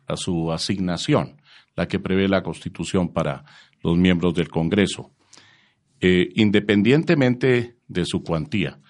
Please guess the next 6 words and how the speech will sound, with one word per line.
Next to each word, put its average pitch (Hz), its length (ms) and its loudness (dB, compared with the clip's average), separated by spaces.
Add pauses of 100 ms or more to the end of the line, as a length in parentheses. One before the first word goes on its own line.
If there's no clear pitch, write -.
(520)
lo 90 140 2
cierto 117 380 2
es 131 120 0
que 123 200 2
esa 120 260 0
asignación 87 920 -2